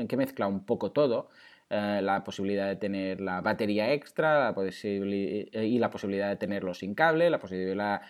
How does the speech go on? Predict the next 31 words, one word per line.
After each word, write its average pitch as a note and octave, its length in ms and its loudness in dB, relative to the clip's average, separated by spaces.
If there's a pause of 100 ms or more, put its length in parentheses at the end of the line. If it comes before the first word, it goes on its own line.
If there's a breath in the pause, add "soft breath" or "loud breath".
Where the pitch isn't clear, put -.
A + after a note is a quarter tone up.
(160 loud breath)
de A#2+ 80 6
tener C3+ 300 6
cargando B2 500 6
el A2+ 120 4
iPhone B2 520 6 (260 loud breath)
directamente A2+ 960 2
en G#2 280 -2
la, F2+ 360 0
en A2 80 4
la B2 80 6
funda. E3 280 0
Y E3+ 100 2
es G#3+ 100 2
muy B3 140 2
curioso F#3+ 560 0 (420 loud breath)
porque, C#3+ 760 4
eh, A#2+ 240 -2
aquí A2+ 280 2
la D#3+ 120 6
gracia E3 340 4
es C3 100 2
que - 100 -8
normalmente, C#3 760 2
y A2 120 0
esto B2+ 300 -4
es A#2 80 -2
lo A#2 100 -2
que G#2+ 100 -2
diferencia G2+ 540 -2
el G2 120 0
producto A2 600 -2